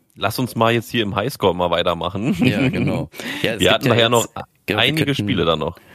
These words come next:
Speaker 2: Ja, oder
Speaker 1: Hm?
Speaker 2: wir fangen halt ganz, wir können halt einfach sa-, sagen, an der Wand links, da könntet ihr dann theoretisch, da ist halt so eine Wand, die war noch komplett leer, lag aber
Speaker 1: Ja.
Speaker 2: auch einfach nur daran, weil er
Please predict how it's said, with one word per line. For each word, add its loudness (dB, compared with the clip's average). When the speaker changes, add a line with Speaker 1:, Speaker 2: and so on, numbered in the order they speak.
Speaker 2:
Ja, 2
oder 0
Speaker 1:
Hm? 2
Speaker 2:
wir 2
fangen -2
halt -2
ganz, -2
wir 0
können 2
halt 0
einfach 0
sa-, -2
sagen, 0
an 0
der -2
Wand -2
links, 0
da 2
könntet 0
ihr 2
dann -2
theoretisch, 0
da 4
ist -2
halt 0
so -4
eine 2
Wand, 2
die 2
war 2
noch -2
komplett -2
leer, 0
lag 2
aber 4
Speaker 1:
Ja. 4
Speaker 2:
auch 0
einfach -2
nur 0
daran, 0
weil 2
er 0